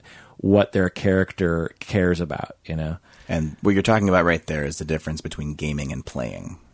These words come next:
Speaker 1: Interesting.
Speaker 2: And there's, our, our name is, is Game to Grow, and we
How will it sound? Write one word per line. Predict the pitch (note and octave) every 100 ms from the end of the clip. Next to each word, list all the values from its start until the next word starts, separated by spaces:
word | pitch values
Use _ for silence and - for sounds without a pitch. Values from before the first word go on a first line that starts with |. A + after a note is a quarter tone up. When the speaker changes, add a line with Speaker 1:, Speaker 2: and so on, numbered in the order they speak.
| -
Speaker 1:
Interesting. | D#2+ - E2 E2 -
Speaker 2:
And | E2+
there's, | D#2+ D#2+ - - - - - - -
our, | A2 G#2+
our | A#2+
name | B2 C3+ G#2
is, | F2 -
is | - F2+ -
Game | G2 E2+
to | D2+
Grow, | D#2 C#2 G#1+
and | D#2+
we | F#2 F2+